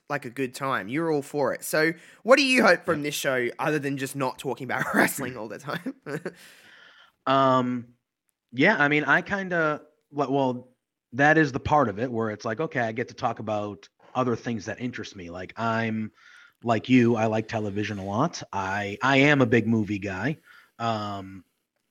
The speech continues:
Speaker 2: I'm a big video game guy. So,
Speaker 1: Oh, me
Speaker 2: you know,
Speaker 1: too.
Speaker 2: like, there's the, yeah, like, there's, there's things that I can talk about that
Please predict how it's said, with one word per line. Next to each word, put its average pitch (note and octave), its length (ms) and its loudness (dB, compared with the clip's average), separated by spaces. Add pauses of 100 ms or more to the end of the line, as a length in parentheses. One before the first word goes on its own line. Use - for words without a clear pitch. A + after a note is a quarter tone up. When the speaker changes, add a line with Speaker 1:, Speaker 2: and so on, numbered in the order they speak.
(540)
Speaker 2:
I'm A2+ 100 -4
a A2 40 -4
big A2 160 2
video A2+ 320 4
game A#2+ 260 2
guy. A#2+ 340 2
So, A#2 360 -4
Speaker 1:
Oh, F#2 40 -6
me G#2 120 -4
Speaker 2:
you A#2+ 60 2
know, A2 120 0
Speaker 1:
too. A2+ 80 -2
Speaker 2:
like, A2+ 220 -2
there's C#3 260 2
the, D#3 260 2
yeah, D#3 360 4
like, A2 300 -2
there's, C3+ 260 2
there's C#3 260 2
things D#3+ 440 -2
that B2+ 500 2
I B2 140 0
can A#2 180 -8
talk C3+ 320 -2
about A2 340 -2
that G#2+ 380 -6